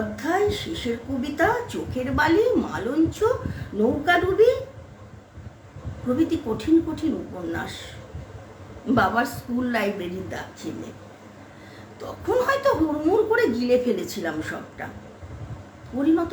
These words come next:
মস্তিষ্কে আজ তাতে ভিন্ন স্বাদ,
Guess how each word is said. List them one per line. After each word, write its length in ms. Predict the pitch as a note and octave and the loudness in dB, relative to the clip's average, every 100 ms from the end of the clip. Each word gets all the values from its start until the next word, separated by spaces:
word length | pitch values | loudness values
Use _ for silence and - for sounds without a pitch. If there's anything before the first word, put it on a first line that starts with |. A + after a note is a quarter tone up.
| D#4+ | -2
মস্তিষ্কে 640 | C4+ - - D#4+ - - E4+ G#4+ - - - - - - - - - - - - - G3+ | -2 -4 -4 -4 -4 -2 -2 -2 -8 -16 -18 -18 -20 -20 -20 -18 -14 -10 -8 -8 -6 -4
আজ 120 | C4 - | -4 -6
তাতে 220 | - C#4 B3+ G#3 | -8 -4 -4 -2
ভিন্ন 300 | A#3 B3+ B3 B3 A#3 - | 0 0 0 -2 -4 -6
স্বাদ, 420 | G#3+ A3+ C#4+ | -4 -2 -2